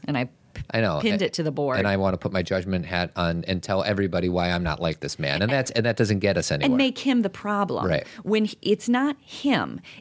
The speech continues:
Speaker 1: It's all about expanding our perception. He's, he's not wrong. They did lose the game. But then the question is, are they losers, and can the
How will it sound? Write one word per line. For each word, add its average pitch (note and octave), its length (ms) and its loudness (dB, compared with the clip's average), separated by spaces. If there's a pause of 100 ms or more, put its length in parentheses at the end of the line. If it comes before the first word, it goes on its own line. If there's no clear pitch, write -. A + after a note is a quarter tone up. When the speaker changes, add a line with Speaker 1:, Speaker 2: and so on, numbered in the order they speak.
Speaker 1:
It's A3 320 0
all A#3 340 4
about F#3+ 360 2
expanding G3+ 560 2
our E3 100 2
perception. D#3+ 720 0
He's, D4+ 360 0 (440)
he's E4+ 220 2
not F#4 160 0
wrong. E4+ 320 2
They C4 120 4
did D4 160 4
lose D#3+ 240 2
the D3 80 0
game. A#2+ 300 -2 (560)
But A#3 160 0
then C4 140 2
the C4+ 80 4
question B3+ 340 0
is, G3 180 0 (480)
are G#3 280 4
they G3+ 200 2
losers, G#3 480 2
and F#3 200 0
can G3 180 0
the F#3 100 0